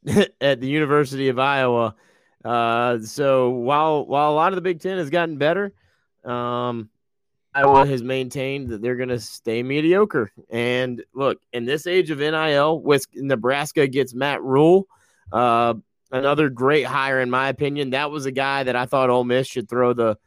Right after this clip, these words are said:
throw the pile of money to if, uh, Lane Kiffin were to decide to move on to Auburn. Uh, I think Matt Rhule is a great hire for Nebraska.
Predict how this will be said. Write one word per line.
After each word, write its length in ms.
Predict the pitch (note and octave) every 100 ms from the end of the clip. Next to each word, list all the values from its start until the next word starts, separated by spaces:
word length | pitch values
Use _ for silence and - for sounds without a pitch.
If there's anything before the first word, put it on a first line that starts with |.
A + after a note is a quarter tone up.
| _ _ _ -
throw 160 | C#3+
the 120 | C3
pile 460 | A#2 A#2+ C#3+ C3+ B2
of 60 | B2
money 240 | B2+ A#2+
to 460 | - C#3 C3+ C3 -
if, 240 | B2 A2 B2
uh, 240 | A#2 A2+
Lane 280 | A#2 B2 A2
Kiffin 480 | C3 B2 C3 C3 C3 _
were 240 | A#2+ B2 A#2+
to 560 | B2+ B2 B2 B2 A#2 _ _
decide 500 | B2 A#2 B2 A#2 A#2+
to 140 | A#2 A2+
move 380 | D#2+ A#2+ B2+ A#2
on 200 | A#2+ A#2
to 60 |
Auburn. 460 | - A2 B2+ C#3 C3+ - _ _ -
Uh, 260 | C3 B2 G#2
I 80 | C3+
think 180 | D#3+
Matt 200 | C#3+ D#3+
Rhule 220 | C#3+ D#3+ E3
is 100 | C3+
a 60 |
great 360 | A2+ A#2 D3+ B2+
hire 340 | C#3 C#3 C#3
for 140 | C3 C#3
Nebraska. 760 | A#2+ B2+ C3+ C3 D3 C3